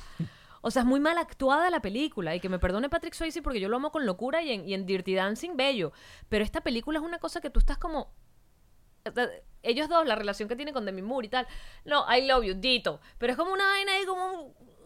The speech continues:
tú no sientes como, "Coño, marico, qué bello esta relación", sino tú sientes que es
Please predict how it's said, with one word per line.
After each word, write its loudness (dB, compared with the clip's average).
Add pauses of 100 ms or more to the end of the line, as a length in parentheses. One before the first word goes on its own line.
(180)
tú -8
no -6
sientes -2
como, -2
"Coño, -8
marico, -8
qué -4
bello -2
esta -8
relación", -4
sino -4
tú -2
sientes -6
que -4
es -2